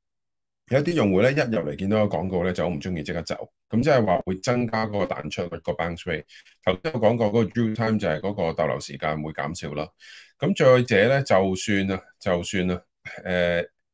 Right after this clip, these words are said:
當S N S擺喺你網站係會改善你S E O。如果我擺喺你嗰度，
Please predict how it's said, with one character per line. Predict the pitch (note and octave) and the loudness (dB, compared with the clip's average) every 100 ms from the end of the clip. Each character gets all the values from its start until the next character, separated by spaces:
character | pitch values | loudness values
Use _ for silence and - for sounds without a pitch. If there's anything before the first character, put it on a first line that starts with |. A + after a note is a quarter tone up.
| _ _ _ _ _ | _ _ _ _ _
當 | A2 G#2 G#2 G#2+ G#2 | 10 12 12 8 4
S | B2 B2 B2+ | 0 2 4
N | A2+ A#2 | 4 2
S | - | 2
擺 | F#2 G#2+ | 4 4
喺 | A2 | 4
你 | |
網 | G2 F2 D#2 F2 | 4 4 2 0
站 | F#2 D#2+ D2 | 0 0 -2
係 | E2+ D#2+ | -4 -2
會 | F2 F2 | -4 -6
改 | - D2+ | -4 -2
善 | G#2 F2 | -2 -2
你 | E2 | -2
S | F#2 - | -2 -2
E | F#2+ | 0
O。 | F2+ E2+ - _ _ _ - - _ _ _ _ | 0 -2 -8 _ _ _ -20 -20 _ _ _ _
如 | F#2+ F#2 F#2+ | -4 -2 2
果 | G2 C3 B2 | 4 6 6
我 | |
擺 | - G2 | 4 2
喺 | A2+ A#2 | 4 2
你 | G2+ | 2
嗰 | F2+ | 2
度， | G2 D#2 C#2+ | 2 2 0